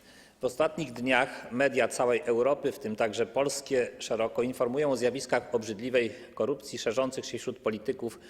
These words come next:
Europejskiej Partii Ludowej, do której należy Platforma Obywatelska i, panie pośle wnioskodawco, Po-, Polskie Stronnictwo Ludowe.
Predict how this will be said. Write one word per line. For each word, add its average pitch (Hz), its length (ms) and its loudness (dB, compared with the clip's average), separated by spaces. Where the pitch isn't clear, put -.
Europejskiej 120 640 2
Partii 117 400 0
Ludowej, 107 460 0
do 127 140 6
której 139 520 4
należy 127 580 4
Platforma 131 460 0
Obywatelska 156 600 0
i, - 160 -8
panie 135 300 0
pośle 135 320 -2
wnioskodawco, 123 760 -2
Po-, 135 140 0
Polskie 135 340 -2
Stronnictwo 127 460 -2
Ludowe. 107 360 2